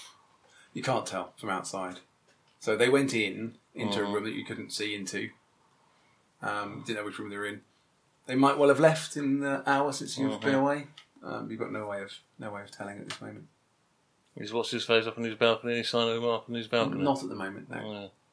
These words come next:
Speaker 2: I will tell the goblin. What's his name? The, um...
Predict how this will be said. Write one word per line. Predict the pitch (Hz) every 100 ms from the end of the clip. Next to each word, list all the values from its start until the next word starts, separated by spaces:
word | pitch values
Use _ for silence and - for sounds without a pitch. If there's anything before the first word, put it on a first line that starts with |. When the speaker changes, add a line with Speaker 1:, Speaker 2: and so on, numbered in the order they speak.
| _ _ _ _ _ _ _ -
Speaker 2:
I | 127
will | 135
tell | - 117
the | 107
goblin. | 101 110 104 101
What's | 101
his | 98
name? | 104 104 104
The, | 104 107 107
um... | 104